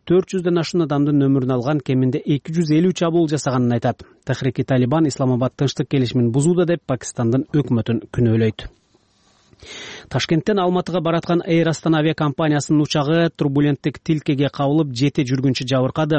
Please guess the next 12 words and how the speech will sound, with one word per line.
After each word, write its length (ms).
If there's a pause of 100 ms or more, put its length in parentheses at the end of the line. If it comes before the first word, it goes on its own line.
(140)
Экинчи 340
январдагы 360
бул 200
окуя 240
тууралуу 300
компаниянын 580
басма 240
сөз 240
кызматы 320
билдирди. 500 (520)
Каттам 340
Ташкенттен 1040